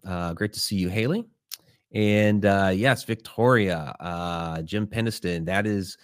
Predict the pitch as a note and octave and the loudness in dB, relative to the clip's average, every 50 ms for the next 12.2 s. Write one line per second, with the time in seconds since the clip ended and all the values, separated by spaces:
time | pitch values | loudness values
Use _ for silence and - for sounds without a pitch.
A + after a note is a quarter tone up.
0 | - _ _ _ _ - F2 E2 D#2+ D#2 D2+ - - - - - C2 D#2 - - | -20 _ _ _ _ -14 -12 -10 -8 -8 -10 -10 -10 -12 -14 -12 -12 -12 -10 -4
1 | G2 A2 A2+ B2 A2 G2 - - G#2 A2 - - D3 C3 - C3 A#2+ A#2+ A#2 G2+ | -2 0 0 0 0 -2 -6 -10 -12 -6 -2 0 0 2 2 2 2 4 2 2
2 | G#2 A2 A#2 B2 C#3 C#3+ C3+ B2+ B2 A2+ - - F#2+ G2 F#2+ F#2+ F2+ E2 - - | 2 4 4 6 4 4 2 0 0 -2 -2 -2 0 0 0 0 -2 -4 -10 -18
3 | - - _ _ _ _ F2 F2 E2+ E2+ E2 F2 E2+ D#2+ - - - - - - | -20 -20 _ _ _ _ -10 -8 -6 -6 -6 -8 -8 -10 -12 -12 -14 -16 -14 -14
4 | - - G#2+ G2+ F#2+ F#2 F#2+ F#2 F2 - - - - - - G2+ G#2 A2 B2 B2 | -6 -2 -2 -2 0 -2 -4 -4 -4 -6 -10 -16 -18 -16 -4 -2 0 0 2 0
5 | A2+ F#2+ G#2 F#2+ F2 F2 E2+ - - F2+ F2 E2 - F2+ F2 - - _ _ _ | -2 -2 -4 -4 -4 -4 -6 -6 -6 -6 -6 -6 -6 -8 -8 -8 -12 _ _ _
6 | - E2 - - C#3+ F3+ F3+ F3+ - D#3 C#3+ C#3+ C3 A#2 A2+ A#2 A#2+ A#2 A#2+ A#2 | -16 -16 -6 -2 0 0 0 0 -2 -2 0 0 -2 -2 0 0 0 0 0 -2
7 | - _ _ _ _ _ _ _ _ _ - F2 F2+ F2+ F2+ F2+ F2+ E2+ E2+ E2 | -6 _ _ _ _ _ _ _ _ _ -6 -4 -2 -2 -2 -2 -2 -2 -4 -4
8 | D#2+ D#2+ - - _ _ _ _ A#1 C#2 D#2+ E2 F2+ F#2 F#2+ G2 - - - F#2+ | -6 -8 -10 -14 _ _ _ _ _ _ -18 -14 -10 -6 -4 -4 -4 -4 -4 -4
9 | F#2 F#2 - - F#2+ F2+ F2 E2+ E2+ F2+ F#2 F2+ E2+ - - _ F2 E2 - E2 | -6 -6 -6 -6 -6 -6 -6 -6 -6 -6 -6 -6 -6 -10 -12 _ -14 -14 -12 -14
10 | - - E2+ E2 - D3 C#3+ C#3+ - - A#2 G#2+ G#2+ G2 - _ _ - - F#2+ | -14 -12 -12 -14 -12 -14 -16 -16 -10 -8 -6 -4 -4 -6 -8 _ _ -12 -10 -8
11 | E2 D#2 - - E3 F#3 - D#3 A2 G2+ F#2+ F2+ E2+ F2 F2 F2+ E2+ D#2+ E2 E2 | -8 -8 -4 -2 -2 -2 0 0 0 0 0 -2 -2 -2 -4 -4 -2 -4 -4 -4
12 | D#2+ D#2+ D#2+ | -6 -6 -8